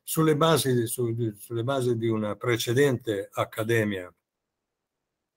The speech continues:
eh, fondata da Eustachio Manfredi e da un gruppo di amici, <clears throat> e, eh, a un certo punto, per motivi familiari, lui decide di donare tutte le sue raccolte scientifiche,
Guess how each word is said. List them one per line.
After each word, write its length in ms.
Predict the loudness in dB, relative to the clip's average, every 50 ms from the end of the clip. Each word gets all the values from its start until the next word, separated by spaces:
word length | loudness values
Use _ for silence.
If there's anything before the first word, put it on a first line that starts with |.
| -2
eh, 220 | 2 2 2 2 0
fondata 640 | 0 -2 -2 0 0 0 0 0 -2 -4 -8 -8
da 220 | -6 -8 -6 -6 -6
Eustachio 520 | -6 -6 -6 -4 -4 -4 -4 -4 -6 -6
Manfredi 640 | -6 -6 -6 -2 -2 -2 -2 -2 -4 -8 -12 -14 -12
e 140 | -10 -10 -10
da 140 | -10 -8 -8
un 80 | -6 -2
gruppo 320 | -2 -2 -2 -2 -4 0
di 80 | 2 2
amici, 460 | 2 2 -2 -4 -8 -8 -10 -10 -12 -12 -16 -20 -16 -10
<clears throat> 380 | -8 -2 2 2 2 2 0 0
e, 260 | 4 6 6 6 6 6
eh, 840 | 4 4 6 6 6 6 4 2 2 2 2 0 0 -2 -4 -6 -4
a 80 | -4
un 80 | -2 0
certo 260 | 2 0 2 2 0
punto, 520 | -2 0 -2 -2 0 0 0 0 0 -6 -12 -18 -20 _ _
per 140 | -10 -8 -6
motivi 340 | -6 -6 -4 0 2 2 2
familiari, 680 | 2 2 2 2 4 6 6 4 4 4 2 2 0 -2 -4 -16 -20 -20 _ _ -6
lui 340 | 0 4 6 6 6 4 4
decide 480 | 2 0 0 2 2 2 4 6 6 6
di 220 | 6 4 4 4
donare 580 | 4 2 2 2 2 2 2 2 0 -2 -4 -4
tutte 320 | -2 -2 -2 -2 -2 -4
le 140 | -4 -4 -6
sue 320 | -4 -2 0 2 2 2
raccolte 640 | 0 -2 -4 -2 0 2 2 2 0 -2 -4 -6 -6
scientifiche, 960 | -6 -4 -6 -6 -6 -4 -4 -4 -4 -2 -4 -6 -6 -6 -8 -8 -8 -10 -12